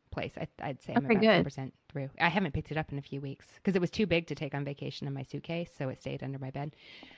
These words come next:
Speaker 1: I just can't get over the fact that Lin-Manuel Miranda picked this book up in an airport, I think is his story, and started reading, and that the thought he had was,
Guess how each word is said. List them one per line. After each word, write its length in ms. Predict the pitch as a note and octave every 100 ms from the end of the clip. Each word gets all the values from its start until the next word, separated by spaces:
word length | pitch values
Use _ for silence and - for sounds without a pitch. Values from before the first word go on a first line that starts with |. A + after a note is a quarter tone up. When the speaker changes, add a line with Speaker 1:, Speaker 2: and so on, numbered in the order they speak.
| -
Speaker 1:
I 100 | A3+
just 200 | B3+ B3+
can't 220 | - A3+
get 100 | B3+
over 160 | A#3+ A3+
the 100 | G3+
fact 340 | - G3 E3+ -
that 180 | E3+
Lin-Manuel 640 | F3+ F3+ F#3 F3+ F3 E3+ - _ _
Miranda 480 | D#3 E3 F3 D#3 D3 -
picked 160 | F#3
this 120 | A#3
book 180 | - A3+
up 140 | G3+ G#3
in 60 |
an 140 | G3+ -
airport, 440 | G3 F#3+ D3 D3 -
I 80 | E3
think 200 | D#3+ D3+
is 60 |
his 120 | D#3 -
story, 500 | D3+ C#3+ C3+ E3+ - _ _
and 140 | - E3
started 420 | - F#3 G#3 G3
reading, 480 | G#3 B3 C3+ C#3 E3 _ _ -
and 120 | F3
that 220 | F3 - -
the 120 | F#3
thought 320 | - G#3+ A#3
he 160 | B3 A3
had 380 | G3 A#3+ C4+
was, 540 | D3+ C#3 C3 C#3+ -